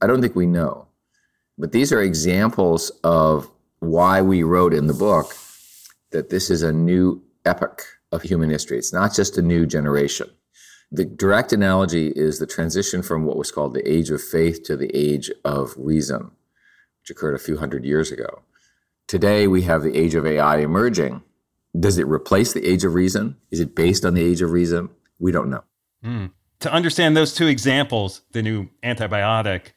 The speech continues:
Speaker 2: is sort of high-level number crunching that maybe a human couldn't do or couldn't do in that time,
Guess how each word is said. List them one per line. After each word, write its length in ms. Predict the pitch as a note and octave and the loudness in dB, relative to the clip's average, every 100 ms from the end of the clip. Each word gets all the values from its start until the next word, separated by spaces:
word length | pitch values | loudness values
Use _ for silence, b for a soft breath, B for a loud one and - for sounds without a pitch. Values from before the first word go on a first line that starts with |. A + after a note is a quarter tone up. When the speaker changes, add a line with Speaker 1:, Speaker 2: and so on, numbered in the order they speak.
| - | -4
Speaker 2:
is 160 | C#3 | -4
sort 220 | C#3 D#3+ C#3 | 0 0 2
of 160 | A2+ - b | 0 -4 b
high-level 920 | - E3 F3+ F3 D#3+ C#3 C#3 B2+ B2 | -4 0 2 2 2 4 2 0 -2
number 420 | A2+ C#3 F3+ E3+ | 0 2 4 2
crunching 540 | C3+ - A#2+ A2 A2 G2+ | 0 0 0 0 -2 -2
that 180 | G#2 A#2+ | -2 0
maybe 320 | B2+ B2 A#2+ | 0 2 0
a 40 | |
human 420 | G#2+ C#3 B2+ A#2 | 0 2 2 2
couldn't 320 | G#2+ A#2+ A2 G2 | 0 -2 -2 -2
do 640 | B2 B2+ G#2 F2 G2 C#3+ - | 0 2 2 0 -4 -8 -8
or 100 | G2 | -8
couldn't 280 | - D3 A2+ | -2 -2 0
do 180 | A#2 G2+ | 0 -2
in 120 | F#2 | -2
that 260 | F2 D#2+ | -6 -10
time, 600 | - - B2+ A2 D2 C#2+ | -16 -8 -4 -4 -4 -10